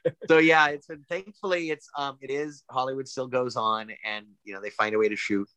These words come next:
essential industries. If you can believe it, media is one of the industries that is essential workers.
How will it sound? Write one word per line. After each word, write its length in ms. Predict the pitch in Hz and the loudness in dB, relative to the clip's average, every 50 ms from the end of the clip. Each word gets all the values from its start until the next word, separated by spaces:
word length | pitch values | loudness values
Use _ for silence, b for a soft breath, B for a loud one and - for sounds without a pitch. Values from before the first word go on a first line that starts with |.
| _ - | _ -14
essential 520 | 117 - - 147 143 131 - 165 165 139 98 | -12 -2 2 2 2 2 2 0 -2 -2 -2
industries. 720 | 110 120 135 139 131 - - - 110 101 98 98 - - - _ _ _ _ _ _ _ _ _ _ _ _ _ _ _ _ _ _ _ _ _ _ _ _ _ _ _ _ _ _ _ _ _ _ | -6 -4 -2 -2 -2 -2 -4 -8 -8 -8 -8 -8 -12 -16 -20 _ _ _ _ _ _ _ _ _ _ _ _ _ _ _ _ _ _ _ _ _ _ _ _ _ _ _ _ _ _ _ _ _ _
If 60 | - - | 4 4
you 100 | 151 151 | 6 6
can 120 | - 160 | 6 6
believe 300 | 143 156 165 170 160 135 | 6 8 8 8 8 6
it, 160 | 117 110 - _ _ - - _ _ b b b b b b _ | 2 0 -2 _ _ -20 -20 _ _ b b b b b b _
media 680 | - 120 131 151 165 175 170 143 127 120 117 120 127 135 139 - - | -4 0 2 4 6 6 6 6 6 6 4 2 -2 -6 -12 -12 -8
is 360 | 131 127 131 135 139 135 - | -4 -2 -2 -2 -2 -4 -4
one 160 | 117 117 123 | -6 -6 -6
of 160 | 131 127 123 | -6 -6 -6
the 200 | 127 135 131 131 | -4 -4 -4 -4
industries 680 | 127 127 131 135 147 165 156 - - - 123 123 120 120 | -6 -8 -8 -6 -4 -4 -4 -4 -4 -2 -2 -2 -2 -4
that 100 | 117 113 | -6 -8
is 160 | 110 - 110 | -8 -8 -8
essential 420 | 101 - - 120 120 - - 135 | -4 -2 0 0 2 2 0 2
workers. 580 | 127 143 165 165 - - 104 - - - - | 4 4 4 4 2 -2 -8 -8 -8 -12 -18